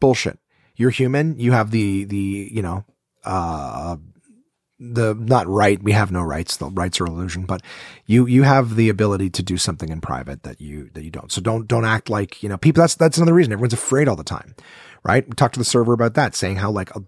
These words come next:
the big reason that, that everybody is afraid to make a mistake is that, like, we learn through mistakes, right? You talk to entrepreneurs, they tell you about their failures, and they, they learn from all the failures and mistakes they made in business to grow. Well, that's how you learn in general,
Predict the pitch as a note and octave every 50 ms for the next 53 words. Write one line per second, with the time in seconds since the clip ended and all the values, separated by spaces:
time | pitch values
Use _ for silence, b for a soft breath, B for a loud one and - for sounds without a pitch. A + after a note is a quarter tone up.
0 | _ A#2 A2 G#2 - - A#2+ B2+ B2 B2 B2+ A#2 A#2+ A#2+ A#2+ - - A#2 A#2 A#2
1 | A2+ G#2 G2+ G2+ G2+ - _ _ A2+ G#2+ G#2 - - G#2 G2+ A#2 G#2+ G#2+ G#2+ G#2+
2 | F2+ F#2 F#2 - - - F#2+ G2+ G#2+ G2+ G#2 F#2+ F#2+ F#2+ - E2 D#2+ - - A#2+
3 | C3 B2 - F#2 E2+ D#2+ E2+ E2 B B B B B B B G#2 A#2+ B2 C#3+ D#3+
4 | F3+ F3+ G3+ G#3 G#3+ - - B2 G#2 - - G2 - - - A2+ A2+ B2+ - F3
5 | E3 - - C#3+ C3 C#3 - B2+ - - A#2+ D3+ - D#3 C3+ A2 - A2+ A2 A2
6 | F#2+ F#2+ - F2 - - A2 G#2+ A2 A#2 A2+ A#2 A#2 G2+ F2 F#2+ G2+ G2+ G2+ G2
7 | G2 F#2+ F#2 G2 G2+ G2 F2+ G#2 G#2+ A2 A2+ A2 - A2+ G#2+ G2 G2 F#2 F#2+ -
8 | - F#2+ F#2 F#2+ G2 F#2 E2 E2+ F2+ F2 - - E2+ D#2+ - - F2 E2+ F2 E2+
9 | D#2 E2 F2 F2 C#3 D#3 B2 G#2 F2 F2+ - - B B B B B - - -
10 | - - C3 D3+ B2+ - - B B B B B B A#2 A#2+ D#3 D#3+ - - -
11 | - - - - E3+ E3+ F#3 F3+ D#3 D#3+ D#3 D3 D3 D3 C#3+ B2 G#2+ F#2+ - -
12 | C3 E3 E3+ G#2 - -